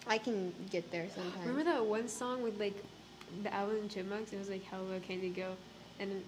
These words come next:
Speaker 2: and then, yeah. And there's that one rapper dude.
Speaker 1: <laughs>
Speaker 2: <laughs> It's like, "How low can you
Speaker 1: I haven't
Speaker 2: go?"
Speaker 1: watched Alvin and Chipmunks in a while. Oh my
Speaker 2: Me
Speaker 1: gosh.
Speaker 2: neither.
Speaker 1: Well,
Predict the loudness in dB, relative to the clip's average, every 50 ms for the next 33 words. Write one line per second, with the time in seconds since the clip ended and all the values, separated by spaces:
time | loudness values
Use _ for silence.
0 | -6 -6 -4 -2 -2 0 0 0 2 2 2 0 0 -2 -8 -14 -16 -16 -16 -16
1 | -12 -6 -2 2 4 4 4 6 4 2 2 2 0 0 0 0 0 -2 0 0
2 | 0 0 -2 -4 -10 -12 -14 -16 -16 -18 -6 2 4 6 12 12 12 12 12 12
3 | 4 -6 0 6 6 6 6 6 2 2 4 4 4 4 4 2 2 2 0 -2
4 | -4 -4 -2 2 4 6 8 10 10 10 12 10 10 10 12 10 10 10 10 6
5 | 6 6 4 4 4 6 6 6 6 6 6 8 10 12 12 12 12 10 10 8
6 | 8 10 10 12 12 10 10 8 6 6 6 4 2 -2 -4 -8 -10 -10 -10 -10
7 | -10 -8 -4 2 6 10 12 12 12 12 12 12 12 10 8 6